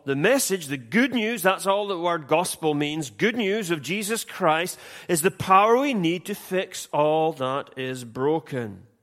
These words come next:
for all of us. And so these words help do that. They also help answer other questions.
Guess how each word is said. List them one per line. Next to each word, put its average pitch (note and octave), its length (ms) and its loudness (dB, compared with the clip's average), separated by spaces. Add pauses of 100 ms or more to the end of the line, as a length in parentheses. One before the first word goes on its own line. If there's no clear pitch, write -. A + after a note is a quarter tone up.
(340)
for A#2 100 -12
all B2+ 320 -4
of G#2+ 100 -12
us. - 720 -20 (680)
And D#3+ 80 -6
so G#3+ 160 2
these B3+ 280 0
words F#3+ 340 6
help D#3 380 -4
do E3+ 160 -2
that. C#3+ 400 -2
They G3+ 60 -2
also B3+ 200 -2
help D#3+ 340 -2
answer C#3+ 380 -4
other D3 220 -2
questions. E3 680 -8